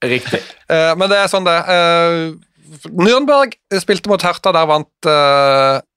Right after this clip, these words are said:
Speaker 2: Nürnberg tre en i helga.
Speaker 1: Ja.
Speaker 2: Da var de tilbake til det vanlige.
Speaker 1: Eh, ja, da var de tilbake til det vanlige. Altså, eh, Leistner som, eh, gjorde, mm, en, eh, dårlig,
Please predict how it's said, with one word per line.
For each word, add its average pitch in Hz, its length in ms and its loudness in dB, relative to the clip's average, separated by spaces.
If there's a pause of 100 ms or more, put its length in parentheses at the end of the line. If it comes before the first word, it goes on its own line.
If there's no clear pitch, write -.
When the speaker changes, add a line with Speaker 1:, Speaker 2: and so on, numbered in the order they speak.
Speaker 2:
Nürnberg 135 460 -2
tre 123 340 -2
en 170 240 -4
i 170 40 -4
helga. 170 380 -4 (100)
Speaker 1:
Ja. 151 200 -4
Speaker 2:
Da 147 100 -2
var 143 140 0
de 139 80 -2
tilbake 143 320 -2
til 151 120 -4
det 143 80 0
vanlige. 160 360 0 (1080)
Speaker 1:
Eh, 127 240 0
ja, 254 220 2
da 233 120 -4
var 240 100 0
de 214 120 -4
tilbake 214 160 -4
til 190 80 -2
det 175 80 -2
vanlige. 175 260 0
Altså, 143 380 -2 (320)
eh, 123 160 0
Leistner 123 680 -2
som, 113 540 -2
eh, 110 160 -2 (460)
gjorde, 143 400 2 (220)
mm, 113 560 -6 (260)
en, 127 380 -2
eh, 120 460 0
dårlig, 117 920 -2